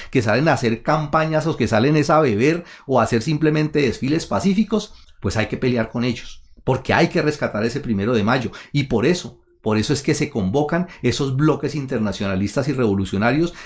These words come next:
dentro de esa manifestación. No le tengamos temor a eso, no les tengamos temor, porque la, el primero de mayo es un día para destacar fundamentalmente el carácter internacional del movimiento obrero y para destacar su carácter revolucionario.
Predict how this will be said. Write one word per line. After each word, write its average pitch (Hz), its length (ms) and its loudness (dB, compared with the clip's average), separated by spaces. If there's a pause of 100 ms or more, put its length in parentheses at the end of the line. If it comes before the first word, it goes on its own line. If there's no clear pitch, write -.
(100)
dentro 117 360 0
de 101 140 2
esa 104 140 0
manifestación. 113 720 0
No 160 100 4
le 190 100 4
tengamos 139 420 0
temor 107 260 2
a 120 80 4
eso, 110 220 -2 (360)
no 139 100 2
les 185 100 4
tengamos 135 400 0
temor, 156 320 2 (180)
porque 139 280 0
la, 107 200 2
el 117 160 0
primero 131 380 2
de 156 80 2
mayo 175 380 0 (320)
es 156 180 2
un 165 180 -2
día 220 320 2 (300)
para 120 240 2
destacar 127 540 2
fundamentalmente 120 880 -2
el 156 100 0
carácter 113 580 0
internacional 143 1000 0 (300)
del 185 260 2
movimiento 131 560 -2
obrero 127 340 0 (240)
y 185 120 4
para 139 240 2
destacar 113 480 0
su - 120 -6
carácter 104 480 0
revolucionario. 95 800 -4